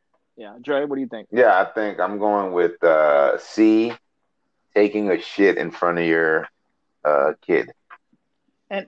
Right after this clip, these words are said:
Speaker 3: what did you say, uh, Guru?
Speaker 1: I, I say you, you took a shit in front of your kid. Who ha-, but who hasn't?
Speaker 3: No,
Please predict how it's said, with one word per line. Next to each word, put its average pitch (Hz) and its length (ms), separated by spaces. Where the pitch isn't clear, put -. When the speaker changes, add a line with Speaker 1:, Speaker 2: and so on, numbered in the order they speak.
Speaker 3:
what 233 80
did 233 120
you 254 100
say, 262 420
uh, 220 80
Guru? 262 320
Speaker 1:
I, 131 220
I 156 40
say 165 300
you, 147 280
you 151 140
took 143 180
a 127 40
shit 151 220
in 160 80
front 165 160
of 127 40
your 120 120
kid. 151 200
Who 208 140
ha-, 165 200
but 226 140
who 285 160
hasn't? 196 220
Speaker 3:
No, 240 200